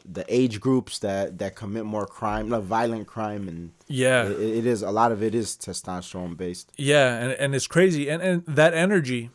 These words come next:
Speaker 2: is, is, I feel like, the youth, I feel to, to an extent, is not, is not ready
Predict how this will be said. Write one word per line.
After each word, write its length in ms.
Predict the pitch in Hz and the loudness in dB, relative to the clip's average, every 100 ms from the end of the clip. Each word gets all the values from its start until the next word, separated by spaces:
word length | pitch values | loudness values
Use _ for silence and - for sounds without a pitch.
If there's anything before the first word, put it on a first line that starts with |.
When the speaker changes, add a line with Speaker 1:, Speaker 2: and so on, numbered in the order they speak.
| _ | _
Speaker 2:
is, 240 | 139 123 - | 0 0 -2
is, 200 | 147 127 | -2 0
I 120 | 135 | 0
feel 300 | 127 160 147 | 2 6 6
like, 300 | 131 120 - _ _ _ _ _ _ _ _ _ - | 6 2 -4 _ _ _ _ _ _ _ _ _ -6
the 160 | 131 | -2
youth, 480 | 139 160 214 180 - - - - - - - | 2 2 2 0 -10 -18 -20 -20 -20 -20 -10
I 140 | 170 | -4
feel 300 | 170 - 185 | -2 4 4
to, 180 | - 170 | 6 0
to 160 | 135 151 | 2 2
an 80 | 139 | 2
extent, 320 | - 170 160 | 0 0 2
is 160 | 135 | 0
not, 340 | 131 147 151 - _ _ _ _ _ - _ _ _ _ _ _ _ _ | 2 2 2 -2 _ _ _ _ _ -20 _ _ _ _ _ _ _ _
is 140 | 151 139 | -2 2
not 260 | 156 135 | 2 4
ready 420 | 123 151 139 104 | 6 6 6 -2